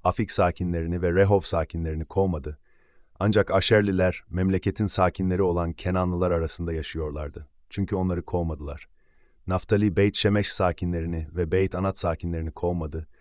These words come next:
Ama memleketin sakinleri olan Kenanlılar arasında yaşıyordu. Ancak Beyt Şemeş ve Beyt Anat sakinleri Angarya'ya tabi tutuldular. Amorlular,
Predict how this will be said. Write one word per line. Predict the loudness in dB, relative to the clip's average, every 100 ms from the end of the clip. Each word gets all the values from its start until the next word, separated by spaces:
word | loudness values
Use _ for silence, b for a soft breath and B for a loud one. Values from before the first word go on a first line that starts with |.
| _ _ _ _
Ama | 0 2
memleketin | 4 2 2 0 0
sakinleri | 0 0 0 0 0 2
olan | 2 0 -2
Kenanlılar | -4 -2 0 0 0 2 2
arasında | 0 -4 -8 -8
yaşıyordu. | -8 -10 -12 -12 -16 -20 _ _ _ _ _ _ 0
Ancak | 2 6 6 6
Beyt | 4 4
Şemeş | 2 2 2 2
ve | -2 2
Beyt | 2 2
Anat | 0 -2
sakinleri | -2 -4 -2 -4 -4 -4 -6 -4
Angarya'ya | -4 0 2 2 2 0 -2
tabi | -4 -6 -6 -10
tutuldular. | -12 -14 -12 -12 -14 -20 _ _ _ _ _ _ _ -20 -4
Amorlular, | 2 4 4 4 4 4 2